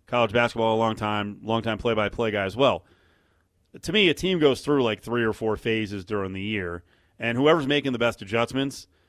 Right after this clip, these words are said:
throughout the season, uh, has a big leg up. Like, we talked to Brian Dutcher. I'm just gonna keep name dropping. I talked to this person, that person. But we talked to Brian Dutcher last week, and I asked him about the U N L V game the first time around, and he almost said, like,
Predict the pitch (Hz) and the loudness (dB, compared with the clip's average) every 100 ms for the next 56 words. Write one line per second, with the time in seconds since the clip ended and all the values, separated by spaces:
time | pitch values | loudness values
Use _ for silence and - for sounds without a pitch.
0 | _ _ - 120 120 110 104 - 185 160 | _ _ -2 2 2 0 -6 -2 0 0
1 | 117 104 98 - _ _ - 104 101 104 | -2 -4 -8 -14 _ _ -12 -4 -2 -2
2 | 110 131 113 107 135 123 113 110 135 107 | 0 0 2 0 2 2 0 2 2 2
3 | 113 147 170 160 139 127 101 123 123 110 | 0 -2 2 2 2 -2 0 0 2 2
4 | 117 113 113 131 120 104 95 98 95 90 | 0 0 -6 -6 -8 -6 -6 -8 -8 -10
5 | 85 101 117 123 110 98 101 - 98 95 | -10 -14 -14 -14 -16 -18 -18 -16 -16 -14
6 | 92 87 - _ - 135 180 170 151 151 | -14 -16 -20 _ -4 2 2 4 4 4
7 | 123 160 139 120 107 113 135 117 - _ | 4 0 0 0 -2 0 -2 -2 -8 _
8 | _ _ - 123 139 185 160 117 147 139 | _ _ -2 2 4 2 -2 2 2 2
9 | 131 139 123 117 139 131 120 107 165 - | 2 2 2 2 2 0 -2 2 2 2
10 | 127 110 107 107 131 165 160 - 143 123 | -2 0 0 2 4 4 4 4 2 4
11 | 117 101 | 2 0